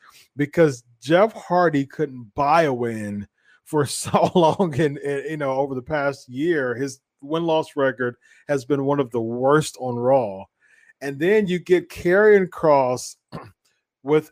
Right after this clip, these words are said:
a very, very short type of vignettes. Somehow that, that ends up him just standing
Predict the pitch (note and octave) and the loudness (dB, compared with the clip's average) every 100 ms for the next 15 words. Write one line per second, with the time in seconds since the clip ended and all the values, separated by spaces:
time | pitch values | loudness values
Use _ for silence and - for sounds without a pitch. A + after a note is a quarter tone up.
0 | D3 C#3+ B2+ D#3 F#3+ G3 E3+ D#3+ D3 - | -2 -2 0 -2 2 0 2 0 0 -4
1 | - - E3+ F3+ F#3 - _ _ E3+ D#3+ | -8 -2 0 0 -2 -10 _ _ 0 0
2 | D#3 C#3+ A#2+ C#3+ C#3 C3 A#2+ A#2+ - - | 0 -6 -2 -2 -2 -4 -4 -6 -10 -18
3 | - _ _ _ _ - D#3+ E3+ D#3+ E3 | -20 _ _ _ _ -6 -2 0 0 0
4 | D#3+ D#3 D3 D3 C#3+ _ C3+ C#3 E3 D#3 | 2 2 4 2 2 _ _ -10 -8 -8
5 | D#3 D#3+ C3 C#3 C3+ - D#3 D3 C3 C#3 | -10 -8 -4 -4 -4 -6 -4 -4 -4 -6
6 | - - - - E3+ G3 F3 C3 A#2 A#2+ | -6 -14 -12 -4 0 2 2 0 -2 -8